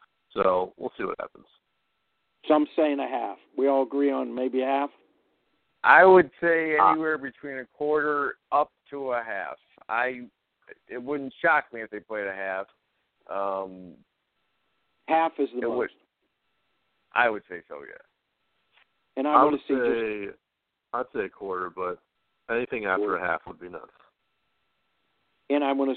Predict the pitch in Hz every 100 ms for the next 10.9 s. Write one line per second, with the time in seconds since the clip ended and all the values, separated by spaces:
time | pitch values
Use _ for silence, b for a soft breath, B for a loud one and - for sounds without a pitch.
0 | - 127 120 120 107 113 113 110 95 -
1 | _ _ _ _ _ _ _ _ _ -
2 | 107 98 101 127 127 120 - - 135 113
3 | - 107 98 107 92 101 98 92 98 -
4 | 101 95 85 - - _ _ _ _ _
5 | _ _ - 127 123 113 92 110 113 104
6 | 98 98 92 92 90 90 - _ _ _
7 | _ _ _ 135 143 131 - 131 - 135
8 | 113 123 117 107 - - 104 95 98 90
9 | 92 90 87 _ _ _ _ _ - 127
10 | 98 104 101 101 92 92 113 113